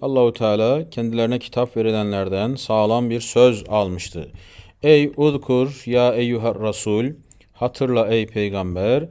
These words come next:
hine ehazallahul ahdel müekked alel yehud fit tevrat. Allahu Teala'nın o, e, işte Yahudilerden Tevrat'ta sağlam bir söz aldığını hatırla.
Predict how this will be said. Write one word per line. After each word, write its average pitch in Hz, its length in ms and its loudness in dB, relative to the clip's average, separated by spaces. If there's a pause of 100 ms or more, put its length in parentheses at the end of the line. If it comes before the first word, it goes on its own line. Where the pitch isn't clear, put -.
(400)
hine 143 240 0
ehazallahul 120 880 0
ahdel 117 460 -2
müekked 117 560 -2 (460)
alel 117 240 0
yehud 110 600 0
fit - 260 -8
tevrat. 107 480 2 (920)
Allahu 139 320 0
Teala'nın 113 800 0
o, 120 360 2 (100)
e, 107 240 -4
işte - 220 -10
Yahudilerden 107 880 -2
Tevrat'ta 110 760 -2 (360)
sağlam 113 600 0
bir 117 100 -2
söz 117 600 -2 (540)
aldığını 101 500 -2
hatırla. 101 640 -4